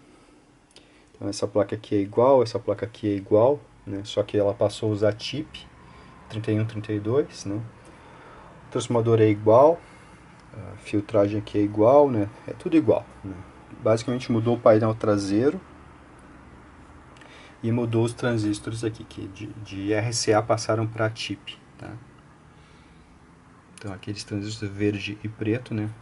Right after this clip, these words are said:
Aqui nesse modelo aqui são chip trinta e um e trinta e dois, tá? Bom, esse equipamento aqui, né, não existe o manual de serviço ou o esquema propriamente dele, tá?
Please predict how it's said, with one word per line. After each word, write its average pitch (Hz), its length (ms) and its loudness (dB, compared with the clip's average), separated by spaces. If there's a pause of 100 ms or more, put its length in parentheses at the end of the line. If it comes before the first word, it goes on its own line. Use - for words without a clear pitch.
Aqui 110 340 -12
nesse 107 320 -6
modelo 104 360 -4
aqui - 160 -10
são 107 280 -6
chip 104 460 -8 (600)
trinta 101 280 -6
e 104 120 0
um 104 80 -2
e 104 60 -4
trinta 107 280 -8
e 104 80 -2
dois, - 540 -16 (100)
tá? - 100 -20 (2500)
Bom, 98 240 2 (640)
esse 127 200 -2
equipamento 127 520 2
aqui, 117 400 -2 (160)
né, 98 340 -2
não 117 320 2
existe 123 360 2
o - 20 2
manual 113 340 0
de 110 80 -6
serviço 107 640 -4
ou 101 840 0
o - 40 -
esquema 110 600 -2 (440)
propriamente 113 580 0
dele, 90 380 -4
tá? 104 220 -8